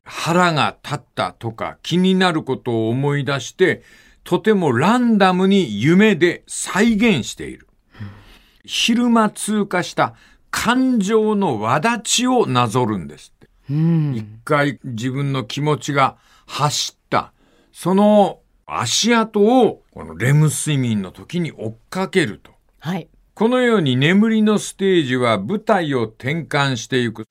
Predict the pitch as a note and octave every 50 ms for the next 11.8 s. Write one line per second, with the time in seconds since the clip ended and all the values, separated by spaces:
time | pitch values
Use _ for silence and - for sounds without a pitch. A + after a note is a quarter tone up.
0 | _ _ _ G2+ G#2+ B2 C#3+ E3 F3+ F#3 F#3 F#3+ F#3+ F3+ F#3 F#3 F3 C#3 - -
1 | - C#3+ F3+ A3 A#3 - - - _ _ _ _ - G2+ A2 A2 A2 A2 B2+ F3+
2 | G3 F#3+ E3 B2+ - - F#2+ E2 D2 C#2+ - _ _ - B2+ B2 D3+ F3+ G3 A3
3 | G#3+ F3+ C#3 A#2 A#2 C3 F3 G3+ A#3 A#3+ A#3+ A3 G#3+ F3+ D#3 A2+ G2+ G2 A#2+ F#3
4 | - - _ _ _ _ - A#3 B3+ A#3 G3 D3+ - - C#4 C4+ A3 - - -
5 | - - - - - - - - - - B2 A2+ G2 B2 G#2+ F#2+ - - - F2+
6 | D2+ C#2 C2+ - _ _ _ _ C3+ B2+ C3 C3+ - _ - - E3 - - _
7 | _ _ _ _ - - F3 F#3+ F#3+ F3+ D3+ - - - E3 E3 D#3+ D#3 D#3 D#3
8 | D3 C#3+ C#3+ C3+ B2 A#2+ B2 B2 B2 A2 A2+ A2+ A2 A2+ A#2 A#2+ G#2+ C3 C#3+ C#3+
9 | - _ _ - C#3 C3 A#2+ A2 - _ _ _ D#3+ D#3+ D3+ D#3 - - D#3+ F3
10 | F3 F3 E3+ E3 E3 D#3+ D#3+ - D#3+ D#3+ D#3+ D#3 D3+ D3+ - - - D#3 D#3+ F3
11 | F3 F3 F3 E3+ F3 E3+ - - - - - C4+ A#3+ - - -